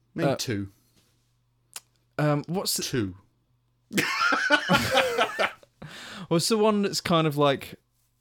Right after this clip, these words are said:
Speaker 2: around,
Speaker 1: Circular.
Speaker 2: um, it's, it's around Manchester somewhere, and instead of
Speaker 1: Right.
Speaker 2: no, they say no.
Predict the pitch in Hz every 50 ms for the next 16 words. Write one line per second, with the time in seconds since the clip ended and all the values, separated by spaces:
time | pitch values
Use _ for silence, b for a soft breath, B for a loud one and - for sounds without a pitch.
0 | - 127 123 120 139 151 156 160 160 160 160 160 147 127 - - 98 95 101 -
1 | _ - - 135 131 127 123 123 123 123 123 120 123 131 - _ _ _ - -
2 | 135 127 - - - 156 - - - 180 170 180 226 247 254 254 247 214 160 143
3 | 170 175 190 185 165 - 156 143 - - 135 - - 135 127 117 113 107 101 98
4 | - - b b b b 131 123 - - 151 147 - 139 143 151 151 143 127 117
5 | 113 117 117 - - 120 113 113 117 - 131 131 147 151 160 175 190 202 202 185
6 | 156